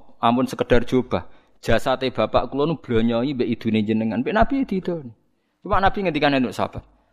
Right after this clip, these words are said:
"Fa wawah, jubahku mbek iduku la tuhuni min Allahi syai'an." Iku ora iso nyafaati. Iso nyafaati ku imane sinten? Abdullah. Nggih pun. Ternyata apa? Nabi itu sederhana cara berpikir. Wong pancen Nabi,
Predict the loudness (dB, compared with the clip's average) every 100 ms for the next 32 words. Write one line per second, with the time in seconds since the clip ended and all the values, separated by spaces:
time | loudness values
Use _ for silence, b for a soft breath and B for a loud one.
0 | _ 2 4 2 0 -4 -4 -8 -4 -2
1 | 2 0 0 0 0 0 -2 -6 -2 -2
2 | 0 0 -4 -12 -16 _ _ _ _ -2
3 | 0 0 -2 -2 0 0 0 0 -2 -2
4 | -2 -2 0 0 0 0 -2 -2 -2 -4
5 | -8 -6 -4 -2 0 -2 -2 -4 0 0
6 | 0 -2 -4 -4 -6 _ _ _ _ _
7 | _ -14 -10 -12 -12 -20 _ _ _ _
8 | -10 -8 -8 -12 -18 _ _ _ _ -4
9 | 0 0 0 -2 -4 -10 -10 _ _ _
10 | _ _ -4 2 2 2 -2 -2 -2 0
11 | 2 2 0 0 0 -2 -6 -6 -2 -2
12 | 0 0 2 2 2 2 0